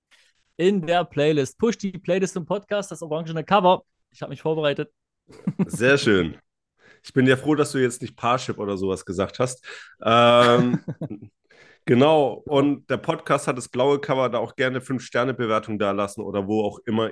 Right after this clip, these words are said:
Speaker 2: ihr den Podcast hört, ähm, gerne eine Bewertung rausballern. Wir fangen an mit einem Künstler, der mir bisher noch nicht geläufig war. Baba Rascho. Kanntest du ihn?
Speaker 1: Nein, auch noch nicht. Also ich auch erst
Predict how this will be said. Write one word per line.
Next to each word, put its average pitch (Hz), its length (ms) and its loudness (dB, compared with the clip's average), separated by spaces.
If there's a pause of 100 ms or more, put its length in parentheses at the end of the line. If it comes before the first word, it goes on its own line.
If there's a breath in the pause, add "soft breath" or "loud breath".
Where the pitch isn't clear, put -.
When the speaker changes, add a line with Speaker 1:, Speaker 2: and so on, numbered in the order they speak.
Speaker 2:
ihr 110 360 2 (840 soft breath)
den 107 120 -4
Podcast 110 540 -6
hört, 101 400 -2
ähm, 90 460 -6 (100)
gerne 92 500 -2
eine 92 140 -4
Bewertung 90 500 -6
rausballern. 80 680 -4 (500 loud breath)
Wir 131 120 4
fangen 202 260 4
an 196 220 0
mit 196 140 2
einem 156 120 0
Künstler, 185 720 0
der 135 300 -2
mir 151 180 0
bisher 139 300 -4
noch 135 100 -2
nicht 185 220 -4
geläufig 120 460 -2
war. 143 320 -2 (1040)
Baba 147 480 0
Rascho. 120 640 -6
Kanntest 139 360 -6
du 190 120 -6
ihn? 277 240 -6 (1080)
Speaker 1:
Nein, 131 540 -2
auch 156 120 -4
noch 208 100 -2
nicht. - 300 -10
Also 143 140 -4
ich 139 140 -8
auch 196 300 0
erst 185 400 -4